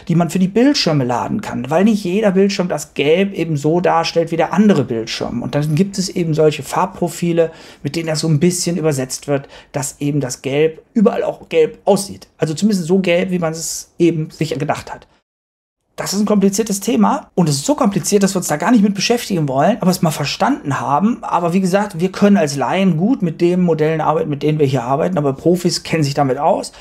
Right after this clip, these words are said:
kalibrieren ihre Bildschirme, laden die Farbprofile, auch die Farbprofile übrigens von den Druckereien, denn jede Druckmaschine in der Druckerei druckt ja auch anders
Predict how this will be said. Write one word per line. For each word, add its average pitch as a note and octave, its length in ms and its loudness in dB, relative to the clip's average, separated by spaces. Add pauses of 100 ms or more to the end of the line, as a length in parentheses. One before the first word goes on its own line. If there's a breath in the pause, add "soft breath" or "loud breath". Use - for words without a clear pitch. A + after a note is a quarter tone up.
(160 loud breath)
kalibrieren E3 580 0
ihre E3 180 0
Bildschirme, D3 760 0
laden C#3+ 320 0
die D#3 80 0
Farbprofile, C3 880 -2 (340 loud breath)
auch D#3+ 220 0
die F#3 100 2
Farbprofile - 680 -2
übrigens D3+ 260 0
von C#3+ 200 -4
den D3 120 2
Druckereien, C#3+ 600 0
denn C3 100 2
jede E3 220 0
Druckmaschine D#3 580 -2
in D3 80 2
der C3+ 80 2
Druckerei C3 540 0 (260 loud breath)
druckt - 380 -2
ja - 80 -6
auch - 180 -2
anders C#3+ 400 -2